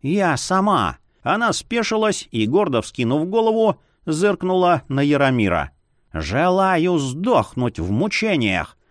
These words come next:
сказала, наполнив ядом каждый слог. "И вам не хворать!" отозвался Марий. Ледорез же молча проводил Айру взглядом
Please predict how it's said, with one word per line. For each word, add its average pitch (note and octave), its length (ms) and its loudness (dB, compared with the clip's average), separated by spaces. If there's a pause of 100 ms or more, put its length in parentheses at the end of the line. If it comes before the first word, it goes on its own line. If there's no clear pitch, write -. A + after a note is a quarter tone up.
(200)
сказала, F#3 840 0
наполнив C3 600 -2
ядом G#2+ 360 0
каждый F2+ 360 -2
слог. G2 400 -2 (540)
"И G#3+ 240 0
вам A#3 520 0
не G3 100 -2
хворать!" G3+ 680 0 (220)
отозвался G2+ 760 0
Марий. F2+ 440 0 (400)
Ледорез E3+ 520 2
же A2 180 0
молча F#3 400 0
проводил A#2+ 580 0
Айру B2+ 280 2
взглядом G3+ 580 0